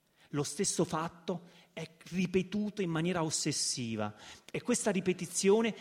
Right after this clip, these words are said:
crea una mimesi che in qualche modo non fa avere più nessun interesse e nessun significato al fatto stesso. Io spesso cito una poesia a memoria, però il senso profondo,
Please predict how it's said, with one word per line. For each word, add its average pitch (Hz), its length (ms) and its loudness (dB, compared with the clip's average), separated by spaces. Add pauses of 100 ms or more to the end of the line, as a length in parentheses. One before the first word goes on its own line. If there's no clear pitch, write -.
(120)
crea 208 260 2
una 180 200 2
mimesi 226 560 4 (200)
che 175 120 -2
in 175 100 -2
qualche 196 300 0
modo 208 540 0 (180)
non 175 240 0
fa - 280 -6 (340)
avere 180 280 2
più - 180 -4
nessun 196 400 2
interesse 190 800 2
e 165 100 -2
nessun 165 380 2
significato 180 680 2
al 147 60 0
fatto - 300 -2
stesso. 113 720 -4 (3500)
Io 180 140 2
spesso - 580 -2 (680)
cito 165 180 -6
una 151 140 -2
poesia 160 400 0
a 127 60 0
memoria, 131 400 2
però 165 280 2 (280)
il 143 140 -6
senso 190 520 -2
profondo, 123 680 -2